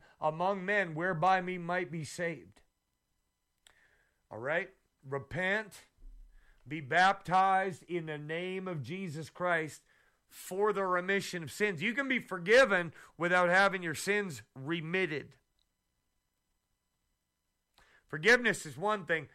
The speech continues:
remission is another. Repent, turn away from them. Amen. What? How, how do you repent?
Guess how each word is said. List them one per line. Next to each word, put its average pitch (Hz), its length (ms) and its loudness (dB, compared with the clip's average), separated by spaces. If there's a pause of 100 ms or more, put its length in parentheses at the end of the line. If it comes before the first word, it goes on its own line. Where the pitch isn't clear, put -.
(180)
remission 156 540 -4
is 120 160 -10
another. 139 400 -4 (2750)
Repent, 175 420 -2 (240)
turn 185 220 -6
away 196 240 2
from 175 240 -10
them. 135 180 -8 (1300)
Amen. 151 200 -8 (240)
What? - 300 -6
How, 202 260 -2
how 190 160 -2
do 226 80 -6
you 226 80 -6
repent? 208 460 -6